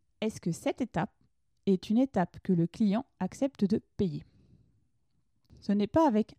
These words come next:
un seul gemba que vous pourrez identifier les activités à non-valeur ajoutée. Les gemba successifs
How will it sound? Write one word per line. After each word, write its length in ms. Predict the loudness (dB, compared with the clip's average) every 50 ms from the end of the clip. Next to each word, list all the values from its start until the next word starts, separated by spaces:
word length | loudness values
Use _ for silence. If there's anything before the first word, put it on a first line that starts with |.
| _ -2
un 120 | 0 0 0
seul 280 | 2 2 0 2 2
gemba 320 | 2 2 2 2 0 -2 -2 _ _ _ _ _ _ _ _ _ _
que 100 | 0 2
vous 140 | 4 4 4
pourrez 340 | 4 4 2 2 2 2 -2 _ 4
identifier 680 | 4 6 6 4 0 -2 -4 -6 -6 -4 -4 -6 -6 -6 _ _ _ _ _ _ 0
les 140 | 2 2 2
activités 580 | 2 0 -2 -6 -4 -2 -2 0 2 2 2
à 200 | 2 2 2 0
non-valeur 680 | 0 0 0 2 4 6 6 6 6 6 4 4 4
ajoutée. 400 | 4 2 2 0 0 -2 -6 -8 _ _ _ _ _ _ _ _ _ _ _ _ _ _ _ _ -4
Les 120 | -2 -2 0
gemba 300 | 2 0 2 2 2 0
successifs 640 | 0 -2 -6 -4 -4 -4 0 2 2 2 0 -2